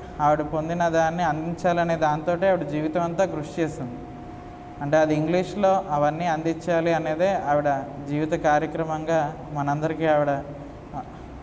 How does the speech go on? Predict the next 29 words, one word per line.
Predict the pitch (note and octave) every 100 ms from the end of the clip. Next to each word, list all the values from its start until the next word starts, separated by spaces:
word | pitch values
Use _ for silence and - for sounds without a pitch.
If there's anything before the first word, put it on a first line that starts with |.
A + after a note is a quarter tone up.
| - -
ఆ | C#3+
గ్రంథాలను | C#3+ C#3+ D3 E3 E3+ D#3
అందించి | D3+ E3 E3 G3+ F#3+ - D3
ఆవిడ | D3+ D#3
ప్రాక్టికల్గా | D3+ C#3 C3+ E3+ F#3 F3+ F3+ D#3+ F3+ - - - - D3
ఒక | D3+
disciple | D3+ D3+ F3+ F3+ F#3+
ఎలా | F3 E3 F3
ఉండాలి | E3 D#3+ D#3 D#3 D#3 - - -
అనేది | C#3 D#3 D3+ D#3
చూపించింది. | D3+ D3+ C#3+ B2 - - - - - - - - - - - D3
ఆవిడ | D3+ D3+ E3
చివర | D3+ F3+ F#3+ F3+ E3 D#3+
శరీరం | D#3 E3+ F3+
వదిలేసే | E3 E3 E3+ F3+
రోజు | E3 D#3+ E3
కూడా | E3+ F#3
టేబుల్ | E3+ D#3 E3 E3
మీద | D#3 D3+ C3+ - - - C#3+
ఆవిడ | C#3+ C#3+
రాస్తూనే | C#3+ C#3+ - D#3+ D#3+
ఉందన్నమాట. | D#3 D3 C#3 C3 - - - - - - C3+
అందులో | C3+ C#3 -
ఆ, | C3+ C3 C3
ఆ | C3+ C#3
రోజు | C#3+ D3+
తాలూకు | D3+ D3 D3 D3
చదివితే | D3 D3 C#3 C#3+ D#3+
తెలుస్తుంది. | C#3+ C3 B2+ - B2+